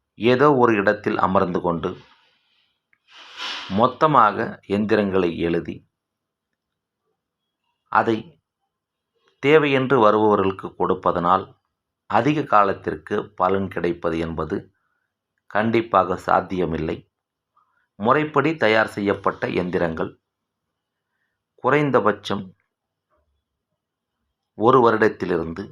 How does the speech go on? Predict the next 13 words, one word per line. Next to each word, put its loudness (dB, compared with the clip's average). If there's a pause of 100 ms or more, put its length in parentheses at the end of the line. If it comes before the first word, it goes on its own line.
(220)
அதிகபட்சமாக 0 (880)
இருபத்தைந்து 0
ஆண்டுகள் 0
வரை 0
சக்தி -10
தரக்கூடிய -6 (400)
எந்திரங்களாக -4
இருக்கும். -10 (1160)
இந்த 0
சக்தியானது 0 (140)
அதிகரிக்க 2
வேண்டுமென்றால் -2 (180)
வெள்ளி, -2